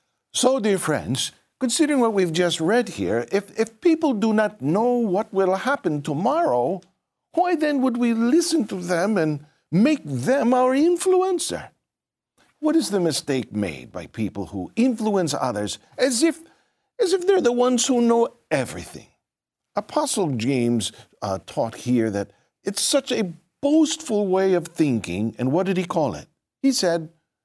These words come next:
"It's wrong." So,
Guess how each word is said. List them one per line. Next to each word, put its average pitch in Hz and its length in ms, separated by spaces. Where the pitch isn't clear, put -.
"It's - 260
wrong." 220 720
So, 262 360